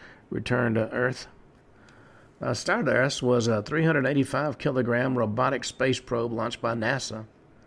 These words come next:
uh, February seventh, nineteen ninety-nine. Its mission was to collect dust samples from the coron-, uh, the, uh, comma of, uh, Comet Wild two, as well as samples of cosmic dust, and return them to Earth for analysis.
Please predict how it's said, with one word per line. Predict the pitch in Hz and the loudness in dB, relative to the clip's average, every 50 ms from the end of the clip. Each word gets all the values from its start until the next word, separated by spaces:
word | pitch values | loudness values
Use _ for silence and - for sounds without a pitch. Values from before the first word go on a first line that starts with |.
| - - - - - - - - - - - - - - - | -20 -20 -20 -20 -20 -20 -20 -20 -20 -20 -20 -20 -20 -18 -14
uh, | - 113 107 107 107 110 | -10 -8 -8 -6 -8 -6
February | - - 135 123 123 113 117 117 113 | -4 -2 0 2 2 4 4 2 2
seventh, | - - 135 127 127 139 139 135 | 0 0 0 0 0 0 -4 -4
nineteen | 131 113 110 107 120 117 113 | -4 -4 -2 -2 -4 -4 -2
ninety-nine. | 113 117 117 110 107 120 120 131 123 110 - - - - - - - - - - - - - - - - - | -2 -2 -2 -2 -2 -2 -2 -4 -4 -8 -10 -16 -20 -20 -20 -16 -14 -14 -14 -14 -18 -20 -20 -20 -20 -10 -8
Its | - - - | -6 -4 0
mission | 151 160 214 196 - 180 147 139 | 4 4 6 6 6 4 2 2
was | 135 - | 2 2
to | - 123 | 0 -2
collect | - 120 131 147 151 - 139 127 | -2 0 0 0 0 -2 -2 0
dust | 160 160 165 - | 2 2 2 2
samples | - 131 110 101 101 - 120 113 - | 0 0 0 0 -2 -4 -6 -6 -6
from | - 110 104 | -6 -6 -6
the | 101 98 - - - - - - - - - - - - - - - - - - - - - - - - - - | -6 -8 -10 -12 -18 -20 -20 -20 -20 -20 -20 -20 -20 -20 -20 -20 -20 -20 -20 -20 -20 -20 -20 -20 -20 -20 -8 -4
coron-, | - 127 127 143 147 147 - - | -2 0 2 2 2 0 -2 -2
uh, | 131 123 117 113 117 120 | -2 0 0 0 -2 -2
the, | 117 113 120 120 117 120 113 | -2 -2 0 0 0 0 0
uh, | 110 107 107 107 104 - - - - | 0 0 -2 -4 -8 -12 -18 -18 -10
comma | - - 156 185 165 113 104 107 - - | -4 -2 0 0 0 0 -2 -2 -4 -4
of, | - 117 113 110 | -2 -2 0 0
uh, | 113 107 | 0 -2
Comet | 107 - - 139 139 127 113 120 | -2 -2 -2 -2 -2 -2 -2 -2
Wild | 120 120 117 113 113 110 - | -2 0 0 0 -2 -4 -4
two, | - 139 143 143 | -2 -2 -2 0
as | 151 131 | -2 -2
well | 117 120 120 | -2 -2 -2
as | 117 104 | -2 -2
samples | - - 131 123 117 107 120 120 117 | -2 -2 -2 0 0 -2 -4 -4 -4
of | 117 104 | -4 -4
cosmic | - 123 127 127 117 104 110 120 120 123 120 | -4 -2 -2 -2 -2 -2 -4 -6 -6 -6 -2
dust, | 120 123 117 120 127 131 - - | 0 2 2 2 0 -2 -4 -8
and | 107 98 98 98 - - - - - - - - - - - - - - | -8 -10 -10 -10 -14 -18 -20 -20 -20 -20 -20 -20 -20 -20 -20 -12 -6 -4
return | - - - 147 143 | -2 2 2 4 4
them | 131 120 113 | 4 4 2
to | 120 - | 0 -2
Earth | - 147 135 127 | -2 -2 -2 -2
for | - - 123 120 | -2 -2 -2 0
analysis. | 113 104 120 135 143 151 117 - - 110 - - - | 0 0 0 0 -2 -2 -4 -6 -8 -10 -12 -14 -16